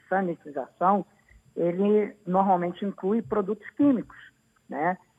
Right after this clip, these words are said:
Aí você mesmo já está citando o álcool. Então, sempre tem que ter um cuidado. A gente aqui do Conselho de Química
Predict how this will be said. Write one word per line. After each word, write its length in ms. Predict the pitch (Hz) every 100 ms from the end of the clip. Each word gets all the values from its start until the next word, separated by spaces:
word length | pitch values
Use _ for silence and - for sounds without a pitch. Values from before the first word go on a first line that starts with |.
| -
Aí 240 | 135 135 147
você 280 | 151 151
mesmo 300 | 156 156 170
já 120 | 151 151
está 260 | - 147
citando 480 | - 156 - 131 170
o 100 | 185
álcool. 440 | 156 180 190 - - _ _ -
Então, 440 | 185 185 185 208 202 -
sempre 280 | 247 247 220
tem 120 | 208
que 120 | -
ter 100 | 208
um 100 | 208
cuidado. 640 | - 185 143 165 180 160
A 40 | 151
gente 260 | 165 -
aqui 140 | - 160
do 100 | 151
Conselho 480 | 151 139 156 147
de 100 | 143
Química 580 | - 160 160 151 - 143